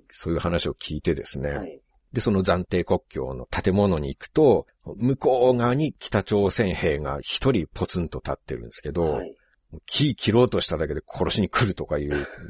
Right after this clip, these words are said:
Speaker 1: エピソード聞いた後だから、
Speaker 2: <laughs>
Speaker 1: もう遠くに小さく一人見えるだけでもうゾッ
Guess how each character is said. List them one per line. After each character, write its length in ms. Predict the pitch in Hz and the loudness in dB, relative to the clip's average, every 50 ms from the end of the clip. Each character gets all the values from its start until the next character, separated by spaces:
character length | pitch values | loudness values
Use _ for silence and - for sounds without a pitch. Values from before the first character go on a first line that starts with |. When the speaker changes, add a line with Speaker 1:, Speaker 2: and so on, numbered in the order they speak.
| - - | -10 -4
Speaker 1:
エ 100 | 92 90 | -2 -2
ピ 100 | - - | -2 0
ソ 120 | - - 92 | 0 2 2
ー 40 | |
ド 40 | - - | 2 2
聞 240 | - - - 104 | 0 0 2 2
い 60 | 104 - | 2 4
た 140 | - 104 | 6 6
後 180 | 107 110 - 101 | 6 6 6 2
だ 120 | 80 80 | 2 0
か 140 | 73 - 73 | 0 0 0
ら、 340 | 78 80 78 76 71 67 - _ - _ _ - 277 | 2 2 4 2 2 -2 -6 _ -20 _ _ -10 -10
Speaker 2:
<laughs> 280 | - - - - - - | -10 -10 -10 -10 -6 -2
Speaker 1:
も 120 | 92 101 | -2 -2
う 20 | - | -2
遠 360 | - - - 117 156 180 185 | -2 -2 2 4 6 8 6
く 160 | 175 - 190 175 | 6 4 2 0
に 120 | 143 110 | 0 0
小 380 | - - - - - 170 196 185 | 0 2 2 2 2 2 2 2
さ 180 | - - 190 | 2 2 2
く 100 | - 143 | 2 0
一 200 | - - - 147 | -2 0 0 2
人 120 | 127 120 104 | 2 2 4
見 120 | 110 127 | 4 4
え 80 | 127 107 | 4 4
る 60 | 98 | 2
だ 100 | 87 76 | -2 -4
け 80 | 82 | -4
で 60 | 80 85 | -4 -2
も 120 | 90 98 | -2 -2
う 20 | |
ゾ 220 | 92 - - 104 131 | 0 0 2 4 4
ッ 120 | 147 - | 4 4